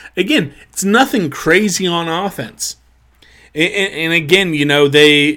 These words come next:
they ended up with, what, sixty-nine versus K U, so, so not a ton of offense. Um, but what they <laughs> were able to do on defense, look, eh, they, they had to, the, the way they're playing offense, and, and we're gonna talk about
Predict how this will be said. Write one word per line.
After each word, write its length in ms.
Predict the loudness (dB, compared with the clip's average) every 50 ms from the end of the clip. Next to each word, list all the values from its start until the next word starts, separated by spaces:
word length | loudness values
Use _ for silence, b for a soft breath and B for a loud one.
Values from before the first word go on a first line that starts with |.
| _ -8
they 240 | -2 2 2 2 2
ended 240 | 2 -2 -2 0
up 180 | 0 -2 0 -2
with, 160 | -4 -2 -2
what, 220 | -2 -4 -4 -4 -6
sixty-nine 760 | -4 -4 -4 -4 -4 -4 -4 -2 0 0 2 2 0 -2 -2
versus 240 | -2 -4 -4 -4 -4
K 200 | -2 0 0 0
U, 240 | 0 0 0 0
so, 260 | 0 -2 -4 -4 -4 -4
so 160 | -6 -6 -4
not 300 | -2 -2 -2 -4 -4 -6
a 80 | -8
ton 320 | -8 -8 -6 -4 -4 -4 -2
of 100 | -2 0
offense. 680 | 0 0 0 0 -2 -6 -8 -8 -8 -8 -10 -12 -12 b b b b b b b b b b b b b -2
Um, 460 | 0 2 2 2 2 0 -2 -6 -12 _ _ _ _ _ _ _ _ _ _ _ _ _ _ _ _ _ -20 -18 -6 -2
but 240 | -2 -2 0 -2
what 200 | -4 -4 -4 -4
they 180 | -4 -6 -6 -2
<laughs> 20 | 0
were 180 | -2 -2 0 0 0
able 340 | 0 0 0 0 0 0
to 240 | 0 0 -2 -2 -2
do 320 | -2 -2 -4 -4 -2 -2 -2
on 180 | -4 -4 -4
defense, 520 | -6 -6 -6 -6 -4 -2 -2 -2 -2 -4 -10 B B B B B B B B
look, 360 | -2 0 0 0 0 -2 -12 B B B B B B B
eh, 320 | 2 2 2 0 -6 -12 -14 _ -18
they, 280 | -10 0 0 0 0 0
they 300 | 0 0 2 2 2 0
had 420 | 2 2 4 4 2 2 -2 -4
to, 480 | -4 -4 -2 -2 -2 -2 -4 -4 -6 B B B B B
the, 160 | -6 -4 -4
the 200 | -4 -2 -2 -2
way 240 | 2 2 4 2 4
they're 280 | 4 4 4 6 4 4
playing 300 | 2 -2 -4 -4 -2 2
offense, 440 | 2 2 2 0 -4 -10 -10 -8 -6
and, 200 | -6 -4 -4 -4
and 140 | -4 -2
we're 120 | 0 0 0
gonna 180 | 0 -2 -2
talk 360 | -6 -2 0 2 2 2 0 0
about 460 | 0 2 2 2 2 0 -4 -12